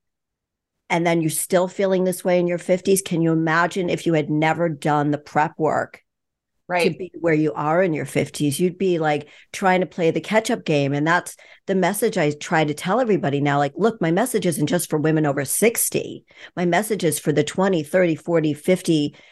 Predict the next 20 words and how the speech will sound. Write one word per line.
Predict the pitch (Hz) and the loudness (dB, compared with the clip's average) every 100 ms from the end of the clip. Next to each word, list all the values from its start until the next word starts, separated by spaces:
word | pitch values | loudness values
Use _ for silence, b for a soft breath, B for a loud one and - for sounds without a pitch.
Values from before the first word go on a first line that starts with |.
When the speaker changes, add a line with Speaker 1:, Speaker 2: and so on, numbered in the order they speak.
| B - | B -4
Speaker 1:
and | 170 | 0
beyond | 156 156 185 269 220 | 2 2 2 2 0
women, | 151 143 139 147 | 0 0 0 2
because | 160 175 - | 2 0 0
when | 160 | 0
you | 160 | 0
hit | 156 254 - _ _ _ _ | 0 -2 -2 _ _ _ _
your | 160 156 | -2 0
sixties, | - 220 220 - 156 - 139 b b _ | 0 -2 -2 0 0 0 -4 b b _
it's | 214 220 | -4 0
a | 185 | -2
whole | 139 175 208 247 | -2 0 0 0
new | 202 160 | -2 -4
<laughs> | |
orbit | - 202 220 226 220 - - B B B - | -2 -2 0 0 -2 -4 -6 B B B -10
and | 208 202 190 180 170 175 - b b _ _ _ _ _ _ _ _ _ - | -2 0 2 0 0 -2 -4 b b _ _ _ _ _ _ _ _ _ -2
it's | 220 208 | -2 -2
not | 208 233 - | 0 0 -2
too | - 170 | -2 -2
late, | 165 247 196 127 - | 2 2 2 -2 -14